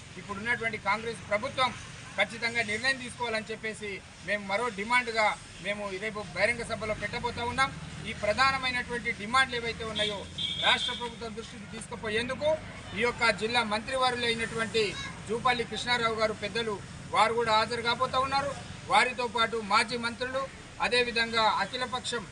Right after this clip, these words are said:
ఏదైతే ఆల్ పార్టీ నాయకులందరినీ కూడా మేము ఆ వేదిక మీద పెట్టబోతా ఉన్నాం.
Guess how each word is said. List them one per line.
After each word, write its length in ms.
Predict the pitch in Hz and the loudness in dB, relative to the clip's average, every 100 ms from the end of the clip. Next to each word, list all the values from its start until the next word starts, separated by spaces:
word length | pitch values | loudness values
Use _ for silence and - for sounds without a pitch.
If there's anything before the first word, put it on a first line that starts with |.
| 165 | -6
ఏదైతే 420 | 208 226 220 220 | -2 0 0 2
ఆల్ 260 | 185 208 233 233 | 4 4 4 0
పార్టీ 280 | 226 233 | -2 -2
నాయకులందరినీ 720 | 220 208 220 214 214 208 214 202 | 0 2 2 0 -4 -4 -6 -4
కూడా 340 | 208 208 190 - - - | 2 4 4 -2 -14 -4
మేము 240 | 190 202 | 0 2
ఆ 100 | 190 | 0
వేదిక 300 | 185 202 208 | 0 -2 -2
మీద 140 | 214 208 196 | -2 -2 -2
పెట్టబోతా 420 | 196 214 208 202 | -2 -2 0 0
ఉన్నాం. 280 | 202 202 | -2 -2